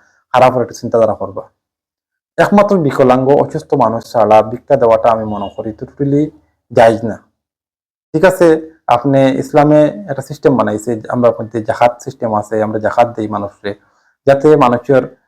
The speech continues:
আর্থিক অবস্থা যেটা দুর্বল থাকে, এটা যাতে মানুষের সুস্থ হইতে পারে, যাতে মা-, গরিব মানুষ গরিব না থাকে। তো এর লাগি জাকাতের সিস্টেম বানানো হয়েছে। কিন্তু তারপরেও দেখা যায় আমরা যখন জাকাত দেই,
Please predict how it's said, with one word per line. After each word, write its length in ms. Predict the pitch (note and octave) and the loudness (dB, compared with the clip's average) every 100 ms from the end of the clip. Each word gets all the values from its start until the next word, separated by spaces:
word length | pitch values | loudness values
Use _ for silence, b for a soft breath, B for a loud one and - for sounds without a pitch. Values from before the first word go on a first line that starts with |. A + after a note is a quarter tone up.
| b - | b -2
আর্থিক 360 | C3 C#3 D3+ B2 | -2 -2 -4 -2
অবস্থা 360 | A2+ - A#2 | -2 0 0
যেটা 220 | A2 A2 | 2 2
দুর্বল 320 | G#2+ A2+ A2 B2+ | 0 -2 -2 -2
থাকে, 300 | A#2+ - G#2 | -2 -4 -8
এটা 220 | G#2+ B2 | -8 -8
যাতে 240 | A#2 A#2 | -8 -8
মানুষের 340 | A2 G#2 - B2 | -8 -8 -14 _
সুস্থ 260 | B2+ C3+ | -20 -8
হইতে 200 | A2+ A2 | -6 -4
পারে, 220 | G#2+ F#2 | -2 -2
যাতে 220 | G2+ G#2 C3 | -4 -4 0
মা-, 400 | A#2 A2 - A2+ | 0 -2 -2 -2
গরিব 200 | A2+ C3 | 0 0
মানুষ 200 | B2+ C3+ | -2 0
গরিব 220 | A2 A#2+ - | -2 -2 -2
না 100 | A2 | -2
থাকে। 300 | G2 - F2 _ _ _ _ _ _ _ _ | -2 -10 -18 _ _ _ _ _ _ _ _
তো 80 | A#2+ | -2
এর 100 | B2+ | 2
লাগি 180 | C3 C#3+ | 4 2
জাকাতের 300 | C3 B2+ A#2+ | 0 0 -4
সিস্টেম 300 | - - B2 | -6 -4 -2
বানানো 220 | G#2 G2 | -2 -4
হয়েছে। 280 | F#2+ F#2 G2 - _ _ _ _ | -8 -10 -16 -20 _ _ _ _
কিন্তু 200 | D#3 D3+ | -2 0
তারপরেও 420 | D#3 D3+ D#3 D#3+ D#3 | 4 4 4 2 2
দেখা 280 | B2+ A#2+ | 0 -2
যায় 140 | A2+ A#2 | -2 -2
আমরা 180 | A#2 A2+ | -2 -4
যখন 280 | A2 A2+ | -6 -10
জাকাত 380 | A2 G2 A2 - _ _ _ _ | -14 -6 -6 -6 _ _ _ _
দেই, 280 | A#2 G#2 | -4 -4